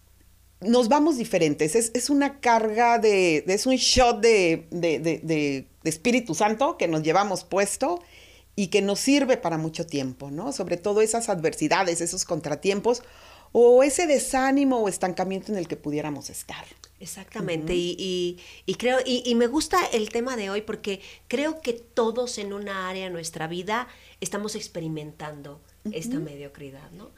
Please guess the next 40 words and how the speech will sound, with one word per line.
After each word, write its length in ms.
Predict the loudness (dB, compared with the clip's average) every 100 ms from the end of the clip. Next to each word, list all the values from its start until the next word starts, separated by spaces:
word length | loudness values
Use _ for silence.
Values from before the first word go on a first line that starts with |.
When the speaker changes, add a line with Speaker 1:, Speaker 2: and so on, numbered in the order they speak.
| -20
Speaker 1:
Sí. 160 | -12 -8
Speaker 2:
Y 80 | -6
poder 300 | -2 -2 -2
decir, 500 | -4 -4 -4 -6 -12 _ _
"Híjole, 420 | -14 -8 -6 -6 -6
a 80 | -8
lo 80 | -8
mejor 280 | -6 -8 -6
con 180 | -6 -6
las 180 | -6
relaciones, 720 | -10 -12 -14 -12 -12 -12 -14 -14
¿no? 160 | -16 -18 -20 -18
Con 160 | -8 -6
las 100 | -4
relaciones 480 | -4 -6 -8 -10 -12
en 100 | -14
casa, 580 | -14 -14 -14 -16 -20 _ _
Speaker 1:
Ujú. 100 | -10 -10 -8
Speaker 2:
a 80 | -4
lo 60 | -4
mejor 200 | -4 -6
con 100 | -6
la 100 | -4
relación 360 | -6 -8 -10
con 180 | -12 -12
tu 100 | -10
matrimonio", 960 | -10 -10 -12 -10 -8 -8 -8 -10 -14 -18 _ -20 -16
y 60 |
Speaker 1:
Ujú. 140 | -12 -8
Speaker 2:
dices, 240 | -6 -6
"A 40 | -6
lo 60 |
mejor 180 | -8 -6
ya 80 | -4
llegó 240 | -4 -6 -8
un 100 | -10
tope, 300 | -12 -10 -12
ya 120 | -12
todo 340 | -12 -12 -10
es 360 | -10 -10 -12